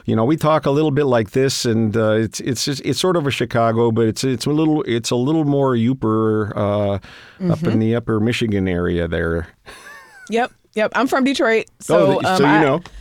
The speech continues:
Speaker 2: yeah, I, I, I know that the, uh, there's so many different variations within the state of Michigan. <laughs>
Speaker 1: Oh,
Speaker 2: Also,
Speaker 1: yes,
Speaker 2: but,
Speaker 1: yes.
Speaker 2: um, yeah, and the Midwest is, is, uh, it's, that's also true.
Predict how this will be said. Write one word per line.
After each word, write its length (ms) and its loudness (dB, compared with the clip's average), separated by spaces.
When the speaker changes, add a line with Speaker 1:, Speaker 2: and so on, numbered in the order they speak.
Speaker 2:
yeah, 500 2
I, 60 0
I, 300 2
I 60 2
know 160 2
that 320 0
the, 240 -6
uh, 180 2
there's 280 0
so 160 0
many 180 0
different 300 -2
variations 720 -2
within 420 2
the 100 -2
state 300 -4
of 140 -4
Michigan. 420 -6
<laughs> 80 0
Speaker 1:
Oh, 140 4
Speaker 2:
Also, 80 4
Speaker 1:
yes, 120 0
Speaker 2:
but, 160 0
Speaker 1:
yes. 340 0
Speaker 2:
um, 460 0
yeah, 220 0
and 100 -2
the 40 0
Midwest 460 -2
is, 260 -2
is, 340 -4
uh, 440 -10
it's, 240 -4
that's 200 -4
also 280 -6
true. 280 -6